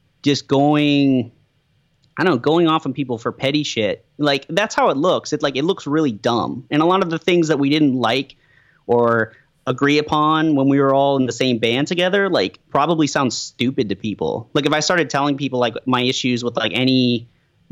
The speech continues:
dude that was in this band that isn't, they'd be like, "That's stupid. Like, you are just, like,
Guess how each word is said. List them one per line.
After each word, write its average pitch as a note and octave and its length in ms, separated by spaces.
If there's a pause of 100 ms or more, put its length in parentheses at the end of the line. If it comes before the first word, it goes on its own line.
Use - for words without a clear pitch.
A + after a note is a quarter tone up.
dude C3+ 320
that C3+ 80
was C3+ 100
in C3+ 100
this B2 140
band B2+ 720
that A#2+ 120
isn't, C3 460 (460)
they'd B2 120
be D3 100
like, C#3+ 140
"That's - 180
stupid. D#2+ 640 (160)
Like, A2 260
you C#3 300
are B2 160
just, A2+ 500
like, A#2+ 220